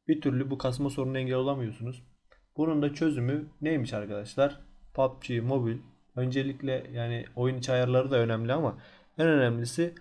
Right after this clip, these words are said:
altmış dört bit değil otuz iki bit indireceksiniz. İndirme linkini açıklama kısmına bırakacağım. Ee, videoyu çok uzatmamak için hani gereksiz şeyleri şey yapmayacağım. Direkt açıklama kısmına yazacağım. İndirme linkini oradan alırsınız.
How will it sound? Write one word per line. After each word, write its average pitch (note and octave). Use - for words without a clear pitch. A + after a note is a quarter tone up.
altmış B2
dört C#3+
bit C3
değil D#3+
otuz C3+
iki C#3+
bit C#3+
indireceksiniz. A2
İndirme C3+
linkini B2+
açıklama C3
kısmına B2
bırakacağım. C#3
Ee, A2+
videoyu C3
çok C#3
uzatmamak C#3
için C#3
hani B2
gereksiz B2+
şeyleri B2+
şey -
yapmayacağım. A2
Direkt A#2+
açıklama A#2+
kısmına A#2+
yazacağım. B2
İndirme C#3
linkini B2
oradan B2
alırsınız. C3+